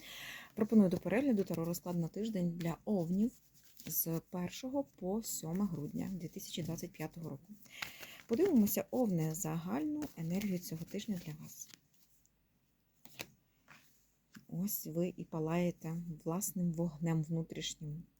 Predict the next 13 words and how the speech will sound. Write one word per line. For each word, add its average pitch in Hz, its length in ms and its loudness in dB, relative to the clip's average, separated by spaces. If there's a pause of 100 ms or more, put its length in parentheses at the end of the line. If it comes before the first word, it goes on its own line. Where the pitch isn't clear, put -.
(140)
вашим 160 480 -4 (120)
внутрішнім 185 600 -2
запалом. 156 720 -4 (760)
Для 190 180 6
дівчат 185 580 0
це - 120 0
може 190 220 6
проявитися 214 680 4
до 208 120 2
вас, 220 340 4
е, 208 160 4
якийсь 214 640 2
кавалер, 208 480 2